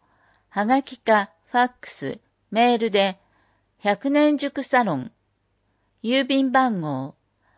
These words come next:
三一七の零零六四、上根町、一の六の十一、ファックス、二四の五二零零、メール、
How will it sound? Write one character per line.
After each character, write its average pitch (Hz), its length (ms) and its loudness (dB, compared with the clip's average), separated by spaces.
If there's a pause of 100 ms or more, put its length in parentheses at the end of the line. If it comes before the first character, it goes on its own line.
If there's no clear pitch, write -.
(140)
三 277 400 2
一 294 240 -6
七 233 320 2
の 139 300 -6 (240)
零 262 280 4
零 285 300 2
六 147 300 -6
四、 175 260 -2 (840)
上 214 280 0
根 262 200 0
町、 196 500 4 (540)
一 185 340 -8
の 302 160 2
六 202 280 -2
の 233 180 0
十 190 300 -4
一、 180 540 -6 (920)
フ 262 120 -2
ァ 277 80 4
ッ - 20 -8 (100)
ク - 80 -20
ス、 - 340 -8 (600)
二 294 260 0
四 302 360 2
の 139 260 -6 (300)
五 262 260 4
二 294 340 0
零 175 300 -2
零、 165 320 -4 (1160)
メ 240 340 4
ー - 20 0
ル、 190 300 -2